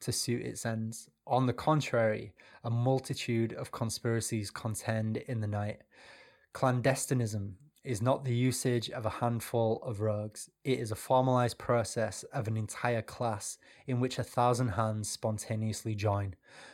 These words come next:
Conspiracy is the normal continuation of normal politics by normal means." And this also gets at another very important point, which is that even inside what people call the deep state,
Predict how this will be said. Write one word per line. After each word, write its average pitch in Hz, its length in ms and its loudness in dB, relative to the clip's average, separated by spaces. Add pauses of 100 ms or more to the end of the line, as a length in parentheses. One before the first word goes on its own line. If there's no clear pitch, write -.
(140)
Conspiracy 120 1040 2
is 107 160 -6
the 117 80 0
normal 123 440 4
continuation 110 1040 -2 (120)
of 107 120 -6
normal 120 340 4
politics 107 800 -2 (100)
by 107 120 0
normal 107 420 0
means." 101 520 -6 (2250)
And 117 160 -2
this 143 160 4
also 143 300 4
gets 120 400 0
at 113 320 2 (280)
another 120 320 4
very 110 400 4
important 113 480 -2
point, 123 400 2
which 127 220 -6
is 110 100 -8
that 113 240 -2
even 135 260 -2
inside 117 520 2
what 113 320 2
people 120 400 -6
call 107 500 0
the 113 220 -4
deep 117 280 -6
state, 104 460 0